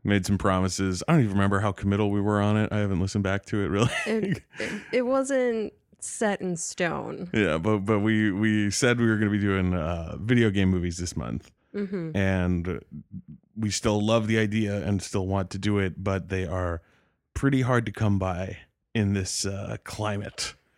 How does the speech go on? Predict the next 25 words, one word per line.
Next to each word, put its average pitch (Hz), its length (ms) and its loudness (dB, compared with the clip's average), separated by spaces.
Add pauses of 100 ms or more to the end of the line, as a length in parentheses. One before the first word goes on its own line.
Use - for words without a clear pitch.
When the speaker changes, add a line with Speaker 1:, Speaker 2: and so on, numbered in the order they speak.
(120)
Speaker 2:
Yes. 180 320 -8
Speaker 1:
There's 104 280 4
nowhere 117 680 6
where 104 180 2
they're 101 140 2
sitting 101 400 0
for 95 220 0
Speaker 2:
<laughs> - 0 -
Speaker 1:
free 104 240 2
for 98 120 -2
us 92 160 -2
to 98 120 -2
watch, 98 280 0
or, 98 200 -2
like, 92 280 -4
on 92 280 -2
Netflix 95 500 -2
or 95 120 -2
Hulu 95 360 -2
or - 20 -4
the - 120 -8
stuff 104 240 -6
that 87 100 -4
we 101 120 -2
have. 101 360 -8